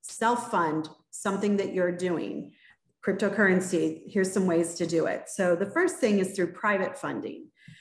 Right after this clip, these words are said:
So the immediate advantage, um, is the strengthening of public trust when it comes to a startup is that it comes in the form of venture capitalism, uh, investors, uh, private equities, uh,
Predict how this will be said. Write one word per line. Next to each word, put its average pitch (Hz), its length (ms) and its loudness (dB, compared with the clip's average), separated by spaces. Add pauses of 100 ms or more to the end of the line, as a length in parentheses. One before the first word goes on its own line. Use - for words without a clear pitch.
(100)
So 180 680 6
the 208 100 6
immediate 254 720 6
advantage, 185 720 0 (220)
um, 175 580 2
is 190 160 4
the 190 60 2
strengthening 214 500 4
of 196 140 0
public 208 280 -2
trust - 520 -4
when 190 100 2
it 185 100 -2
comes 202 440 0
to 185 100 2
a 170 60 2
startup 196 580 2 (160)
is 175 460 0 (480)
that 196 100 2
it 202 120 -2
comes 214 240 2
in 240 40 2
the 226 80 4
form 214 160 2
of 185 80 2
venture 180 240 0
capitalism, 220 960 0
uh, 165 240 -4
investors, 233 960 0
uh, 175 180 0 (100)
private 208 320 2
equities, 208 840 0
uh, 160 200 -2